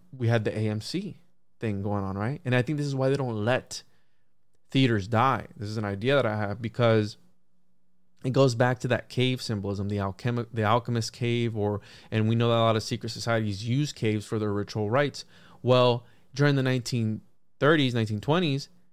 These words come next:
theaters didn't go out of business. Why? Because people were living through these movies. They were going there and being transported to another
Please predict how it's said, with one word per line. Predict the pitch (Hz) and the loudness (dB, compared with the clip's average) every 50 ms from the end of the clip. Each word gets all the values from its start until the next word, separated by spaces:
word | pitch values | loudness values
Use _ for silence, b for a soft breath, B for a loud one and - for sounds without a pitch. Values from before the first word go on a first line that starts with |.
| - - - - - - - - - - - - - - - - | -20 -20 -20 -20 -20 -20 -20 -20 -20 -20 -20 -20 -20 -20 -14 -4
theaters | - 147 160 170 175 170 143 | 0 4 6 6 6 6 4
didn't | 131 156 165 147 135 | 2 0 0 0 -2
go | 131 139 143 | 0 0 0
out | 147 139 | 0 -2
of | 127 110 | -2 0
business. | 104 127 151 156 147 123 98 90 - - | 0 0 0 0 -2 -4 -6 -6 -8 -8
Why? | - 98 110 117 127 143 170 180 190 196 185 - - - - - - - - | -4 0 0 2 2 0 -2 -4 -6 -10 -14 -18 -20 -20 -20 -20 -20 -12 -4
Because | 135 147 139 - 156 143 - | -4 -4 0 2 0 0 0
people | - - - 185 180 185 196 185 180 | -4 -6 -6 -6 -4 -2 0 0 2
were | 175 160 | 2 0
living | 139 127 127 151 165 165 170 175 156 135 120 110 104 - - | 0 0 0 0 0 0 0 -2 -2 -2 -4 -6 -8 -6 -4
through | 143 147 147 | 0 0 2
these | 143 143 139 123 117 | 2 2 0 2 2
movies. | 117 120 135 165 196 196 165 110 - - - - - - - - - - - - - - - - - | 2 2 2 2 0 -2 -4 -4 -6 -8 -14 -18 -18 -20 -20 -20 -20 -20 -20 -20 -20 -20 -20 -12 -2
They | - 147 156 | 4 4 6
were | 156 160 151 139 | 8 6 6 4
going | 120 117 139 139 170 214 220 208 170 | 4 4 4 6 6 6 4 4 4
there | 131 127 117 107 104 104 110 - | 4 6 4 4 4 0 -2 -2
and | - 131 135 135 135 | 0 2 2 2 2
being | 160 165 165 165 165 | 2 2 2 2 0
transported | 156 - - - 165 160 170 196 214 214 - - - 135 120 113 113 110 110 110 117 127 - - - - - - - - - - - | -2 -4 -6 -4 -2 -2 0 -2 -2 -4 -6 -6 -4 -2 0 0 0 -2 -2 -6 -6 -10 -14 -16 -20 -20 -20 -20 -20 -20 -20 -18 -8
to | - - 185 175 | 0 2 2 4
another | 175 170 165 160 170 165 170 | 4 4 4 2 2 0 -2